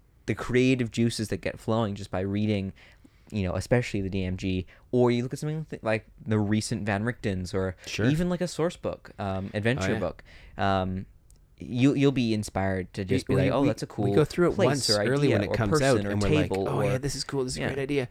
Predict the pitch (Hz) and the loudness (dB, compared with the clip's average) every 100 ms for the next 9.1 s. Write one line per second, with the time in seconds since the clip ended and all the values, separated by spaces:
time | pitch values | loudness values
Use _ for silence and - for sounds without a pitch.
0 | - - 104 127 165 - 165 139 147 202 | -10 -10 0 4 4 4 2 2 0 0
1 | 95 69 - - _ - - - 110 107 | 0 -4 -10 -16 _ -8 -4 -2 0 0
2 | 98 101 107 87 90 85 101 90 87 110 | 2 4 4 2 0 0 0 -2 -2 -2
3 | 95 98 90 - 92 80 80 80 98 - | 0 0 0 0 0 0 -2 -4 -4 -4
4 | 98 92 - - - - - _ _ _ | -4 -4 -8 -18 -20 -20 -20 _ _ _
5 | - - 117 117 135 - 135 117 101 98 | -10 -4 0 4 10 10 10 4 2 0
6 | - 139 - 98 82 76 90 101 95 87 | 0 0 0 0 0 -4 -4 -4 -2 -2
7 | - 131 123 107 107 - 175 175 165 156 | -4 -4 -4 -4 -6 -6 -4 -2 0 -2
8 | 135 - _ - - 160 165 160 143 120 | -4 -8 _ -14 -8 -4 -2 0 0 -2
9 | 101 | -4